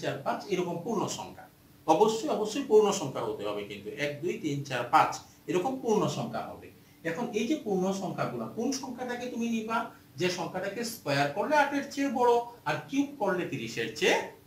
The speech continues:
ছোট। আবার বলছি, যে সংখ্যাটাকে স্কয়ার করলে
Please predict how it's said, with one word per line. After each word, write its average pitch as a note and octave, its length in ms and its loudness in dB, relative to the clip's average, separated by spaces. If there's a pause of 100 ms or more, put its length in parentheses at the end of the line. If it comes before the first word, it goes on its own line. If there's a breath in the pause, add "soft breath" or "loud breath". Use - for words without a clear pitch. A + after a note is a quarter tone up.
ছোট। - 180 2 (440 loud breath)
আবার G3 180 6 (100)
বলছি, A#2+ 220 -4 (120)
যে D#3+ 80 2 (120)
সংখ্যাটাকে D#3 500 -4 (140)
স্কয়ার B2+ 360 0 (100)
করলে A#3 200 -4